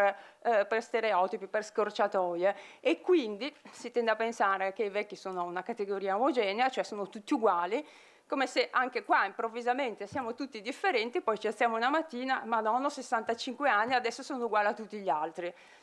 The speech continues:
Cioè, no, sono io, avevo gli stessi interessi, come dice la signora nel quarantanove, dice, "Ma non, io non ho visto nessun cambiamento, mi pare che sono sempre quella". È vero, ci sono stati questi grossi pregiudizi nei confronti degli anziani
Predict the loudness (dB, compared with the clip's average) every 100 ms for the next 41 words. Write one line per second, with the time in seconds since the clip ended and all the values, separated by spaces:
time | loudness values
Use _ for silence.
0 | _ -10 -2 -2 -2 -8 -4 -2 -4 -2
1 | 0 0 -4 -6 -6 -6 -6 -8 -2 0
2 | 0 -4 -4 -2 -2 -2 -2 0 0 -2
3 | -2 0 2 2 2 -2 -18 _ _ _
4 | _ -10 -2 0 0 2 2 4 2 2
5 | -2 -6 -8 -8 -6 -8 -8 -8 -6 -4
6 | -4 -4 -6 -8 -8 -8 -8 -4 -2 0
7 | 0 -2 -4 -6 0 2 2 -2 -6 -6
8 | -6 -8 -6 -6 -4 -4 -4 -6 -8 -18
9 | -20 -6 0 2 4 4 2 0 -6 -20
10 | -16 -6 -2 -2 2 2 2 0 -4 -4
11 | -4 -6 0 0 0 -4 -4 -4 -4 -4
12 | -4 -4 -6 -2 -2 0 -2 -2 -4 -2
13 | 0 0 2 2 2 2 0